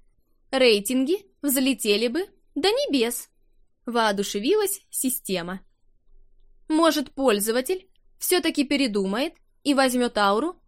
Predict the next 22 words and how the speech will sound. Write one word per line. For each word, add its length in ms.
главного 580
злодея? 640
Нет 380
уж, 260
да 160
и 140
вряд 320
ли 100
я 120
смогу 340
устроить 540
эпичную 520
битву 400
с 120
моими-то 460
способностями. 920
Тут 200
же 100
отказалась 640
Вика. 340
И 80
вообще, 600